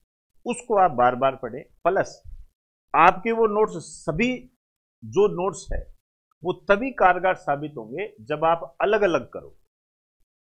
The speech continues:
अलग-अलग विद्वान से करो, तब होंगे।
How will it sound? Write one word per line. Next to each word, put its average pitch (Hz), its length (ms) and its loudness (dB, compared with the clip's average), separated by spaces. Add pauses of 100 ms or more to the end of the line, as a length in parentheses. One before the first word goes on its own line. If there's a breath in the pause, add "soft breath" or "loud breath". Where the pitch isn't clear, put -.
(600)
अलग-अलग 196 400 0
विद्वान 120 420 -8
से - 160 -20
करो, - 240 -20 (400)
तब 180 140 0
होंगे। 76 300 -16